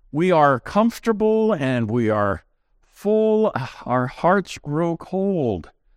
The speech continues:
And so in the midst of their prosperity, they would often, in their carelessness, turn to other gods, begin worshiping the gods of the nations around them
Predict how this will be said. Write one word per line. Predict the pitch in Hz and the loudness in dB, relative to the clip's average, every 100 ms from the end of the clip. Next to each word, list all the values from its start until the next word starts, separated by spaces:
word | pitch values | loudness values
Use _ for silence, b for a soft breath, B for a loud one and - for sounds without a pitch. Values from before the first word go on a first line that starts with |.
| _ _ _ | _ _ _
And | 127 143 | -2 0
so | - 185 175 | 2 4 4
in | 156 | 2
the | 151 | 2
midst | 180 220 - | 2 0 -2
of | 202 170 | -4 0
their | 175 | 0
prosperity, | 170 180 170 - - 214 202 160 165 | 0 0 0 -2 0 2 2 2 0
they | 151 151 | 2 2
would | 143 147 | 2 -2
often, | 147 156 202 208 156 143 156 - _ _ _ - | 2 4 4 2 0 0 -2 -6 _ _ _ -4
in | 147 | 0
their | 156 | 0
carelessness, | - - 190 240 233 151 - 127 147 | -2 -4 0 2 2 0 0 -2 -2
turn | - 156 185 | -2 -2 0
to | 196 | 0
other | 185 190 202 | 2 2 2
gods, | 190 202 240 214 147 - | 2 4 6 4 0 -8
begin | 131 151 185 | -4 0 0
worshiping | 165 196 - 202 185 | 0 -2 -4 -2 0
the | 170 | 0
gods | 156 165 190 185 | 2 4 2 0
of | 160 | -2
the | 165 | 0
nations | 160 185 196 165 113 | 0 0 -2 -2 -2
around | 131 143 175 156 | 0 2 2 2
them | 95 | 0